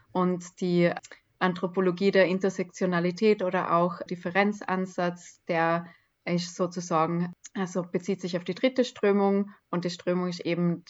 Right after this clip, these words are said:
Ende der neunzehnhundertachtziger Jahre entstanden, wo eben die Begriffe Gender und auch der Be-, Begriff Frau, ähm, dekonstruiert worden sind und,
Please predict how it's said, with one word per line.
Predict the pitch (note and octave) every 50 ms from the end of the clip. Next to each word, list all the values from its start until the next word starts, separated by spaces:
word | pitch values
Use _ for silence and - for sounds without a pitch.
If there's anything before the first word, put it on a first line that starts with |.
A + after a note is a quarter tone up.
| -
Ende | - E3+ F3 F3 F3+
der | F3 F3 E3
neunzehnhundertachtziger | E3 E3 E3 E3+ E3+ F3 - E3+ F3 - - G#3 G3 - - - F3+ F#3 F3
Jahre | F3 E3+ E3+ D#3+ D#3 E3 E3+ E3+ E3+ E3+ E3+ - - - _ -
entstanden, | - F#3 F3 - - - E3+ F3 F#3+ G3 - - G3 F#3+ F3+ F3
wo | F3+ F#3 F#3+ F#3+ G3
eben | - - F3+ F3+ F3 F3+ F3
die | F#3 F3
Begriffe | F3 - E3+ F3 - - G3 G3 - G3 F#3
Gender | F#3 - - D#3+ E3 F#3 G3 F#3+ F#3 F3+
und | F3 E3+ E3
auch | D#3+ F3 F3
der | - F3+
Be-, | - - F3 F3 - F3+ E3+ _ _ _ -
Begriff | F#3+ F3 - F#3 F3+ F3 -
Frau, | - - - A3 D#3+ E3+ F3+ F#3 F#3+ F#3 - - - - - _ _ _ -
ähm, | F3+ F3 E3+ E3+ E3+ F3 E3+ E3+
dekonstruiert | F3+ F3 - F#3 F3+ F3 F3 - F#3+ F3+ F#3+ G3 G#3+ A3+ A3 A3 - - - - -
worden | - G3 F#3+ F3 F3 F#3 F3+ F#3
sind | F3 - - F#3+ F3+ F3+ F#3 F#3 F#3 F3+ -
und, | - - F#3 F3+ F3+ F3+ F3+ F3+ F3 F3